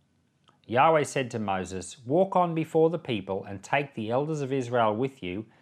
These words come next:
and take the rod in your hand with which you struck the Nile, and go. Behold, I will stand before you there on the rock in Horeb. You shall strike the rock,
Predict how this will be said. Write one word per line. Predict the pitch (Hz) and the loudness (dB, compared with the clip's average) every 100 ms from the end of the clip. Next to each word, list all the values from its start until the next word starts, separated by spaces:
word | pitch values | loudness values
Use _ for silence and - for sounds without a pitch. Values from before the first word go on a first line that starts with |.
| _ _ _ - | _ _ _ -12
and | 107 | -4
take | - 131 123 | -2 -2 -2
the | |
rod | 110 123 147 | 2 4 4
in | 175 | 0
your | 175 139 | -4 -4
hand | 143 139 135 123 | -4 -4 -4 -4
with | 123 123 | -4 -4
which | 127 131 - | -6 -6 -8
you | 110 | -8
struck | 104 - 160 - | -8 0 0 0
the | 113 | -6
Nile, | 101 92 92 95 | -4 -2 -4 -6
and | 87 95 | -8 -10
go. | 95 92 78 - _ _ _ _ _ | -4 -4 -4 -12 _ _ _ _ _
Behold, | - - 190 180 92 - _ _ _ _ | -12 2 6 6 4 -6 _ _ _ _
I | 120 | 2
will | 120 117 | 2 0
stand | - 143 143 123 | -2 -2 -2 -4
before | 117 - 190 208 | -2 2 4 4
you | 170 | 0
there | 120 113 110 110 | 0 2 2 2
on | 113 117 | 0 -2
the | 107 | -4
rock | 101 139 104 - | 0 2 0 -4
in | - 107 | -10 -8
Horeb. | 95 123 104 80 - _ _ _ _ _ - | 0 2 2 -2 -10 _ _ _ _ _ -10
You | 123 | -6
shall | - 104 | -4 -4
strike | - - 139 190 190 | -6 0 4 4 2
the | 214 | -4
rock, | 202 - | -2 -2